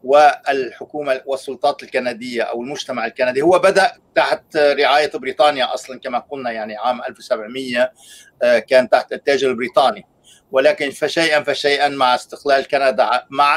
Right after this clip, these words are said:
إعلان ال-، الاتحاد الكندي وكان لا يزال كمستعمرة، آه، عام ألف وثمانمية وسبعة وستين تحولت الس-، العلاقة إلى ال-، الحكومة الكندية.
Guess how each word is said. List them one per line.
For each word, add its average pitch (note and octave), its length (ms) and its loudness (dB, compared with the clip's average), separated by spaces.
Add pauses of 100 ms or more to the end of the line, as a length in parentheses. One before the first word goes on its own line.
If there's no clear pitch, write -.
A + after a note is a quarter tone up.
إعلان C#3+ 720 0 (180)
ال-، A#2+ 240 -4
الاتحاد A#2+ 720 -2
الكندي A#2 520 -4
وكان A#2 340 -4
لا B2 60 -4
يزال A#2+ 460 -6 (120)
كمستعمرة، A#2 880 0 (640)
آه، A#2+ 180 4
عام B2 280 2
ألف C3 140 0
وثمانمية C3 240 -14
وسبعة B2 240 -8
وستين D3 480 -10 (420)
تحولت D3 680 2
الس-، - 220 -10
العلاقة A#2+ 1000 0 (240)
إلى C3+ 360 0 (100)
ال-، A#2 240 -4 (400)
الحكومة - 380 -12
الكندية. A#2 680 -12